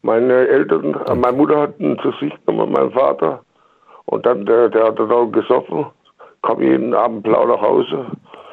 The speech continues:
Speaker 1: Und, äh, runter hat er gelitten, hat sie ihn rausgeschmissen.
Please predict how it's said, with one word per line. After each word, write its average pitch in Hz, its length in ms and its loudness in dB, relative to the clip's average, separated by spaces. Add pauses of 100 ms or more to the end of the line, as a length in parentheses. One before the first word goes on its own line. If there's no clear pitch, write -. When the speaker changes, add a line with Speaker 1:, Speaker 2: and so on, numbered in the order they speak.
(400)
Speaker 1:
Und, - 200 -10
äh, 101 40 -2
runter 101 1200 -2
hat 135 100 -4
er 143 80 -2
gelitten, 151 360 2
hat 127 160 0
sie 123 80 0
ihn 135 60 0
rausgeschmissen. 113 720 -4